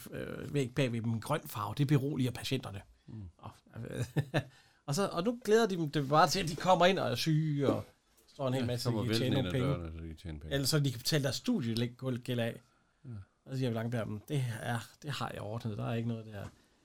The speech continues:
Speaker 1: Han har jo arvet nogle penge, Ebbe Langberg, det er
Speaker 2: Ja,
Speaker 1: derfor, han,
Speaker 2: ja.
Speaker 1: øh, ja. Om det var da heldigt, men det var egentlig også penge, han ville snakke med ham om.
Speaker 2: Ja.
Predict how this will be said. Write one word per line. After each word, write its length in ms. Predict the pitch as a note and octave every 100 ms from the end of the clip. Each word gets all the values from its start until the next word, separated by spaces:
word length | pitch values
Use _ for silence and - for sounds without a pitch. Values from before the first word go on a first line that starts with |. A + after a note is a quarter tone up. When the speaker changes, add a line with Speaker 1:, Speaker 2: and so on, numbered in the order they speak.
| _
Speaker 1:
Han 140 | - C3
har 60 |
jo 60 | C3
arvet 200 | D3 F#3+
nogle 140 | D#3
penge, 240 | C3+ C3+ C#3
Ebbe 120 | A2
Langberg, 380 | G#2+ A#2 G#2 -
det 80 | B2+
er 40 |
Speaker 2:
Ja, 60 | C#3
Speaker 1:
derfor, 140 | - A#2
han, 240 | A#2+ A#2+
Speaker 2:
ja. 100 | G#2
Speaker 1:
øh, 60 | F#2+
ja. 80 | - - - _ _ _ _ _ _ _ _ _ -
Om 100 | B2
det 100 | A3
var 40 | A3+
da 60 |
heldigt, 300 | C3 A2 A2 A#2+
men 120 | D3
det 120 | A#3
var 120 | A3
egentlig 220 | A3+ A3 G#3+
også 80 |
penge, 200 | G#3+ A3
han 80 | G3+
ville 100 | E3+
snakke 220 | D3 C3+
med 80 | C3
ham 100 | G#2+
om. 140 | G#2 - -
Speaker 2:
Ja. 60 | -